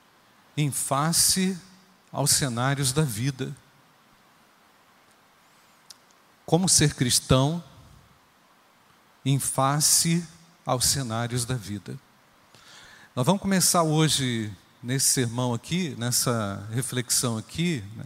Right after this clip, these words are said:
uma série de reflexões a respeito da prática cristã.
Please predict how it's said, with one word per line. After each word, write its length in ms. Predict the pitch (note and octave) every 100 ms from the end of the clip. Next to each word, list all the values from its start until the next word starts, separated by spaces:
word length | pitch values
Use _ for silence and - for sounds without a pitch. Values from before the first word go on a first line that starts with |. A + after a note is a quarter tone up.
| C3+
uma 160 | A#2+ A2+
série 500 | - C#3 D3+ C3 A2
de 140 | A2+
reflexões 1080 | A2 - A#2+ - - C#3 D#3 C3+ A2+ - -
a 80 | B2+
respeito 420 | C3+ - C3+ -
da 80 | C3
prática 640 | - D#3+ E3+ G3 - E3+
cristã. 640 | - C#3+ - - C3 B2